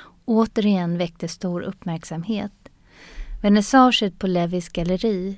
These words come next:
var välbesökt och konstnärer som Georgia O'Keeffe besökte utställningen, som fick generellt positiv uppmärksamhet.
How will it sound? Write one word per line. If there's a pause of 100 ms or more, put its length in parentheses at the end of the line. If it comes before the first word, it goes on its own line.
var
välbesökt
och
konstnärer
som
Georgia
O'Keeffe
besökte
utställningen, (340)
som
fick (100)
generellt (240)
positiv
uppmärksamhet.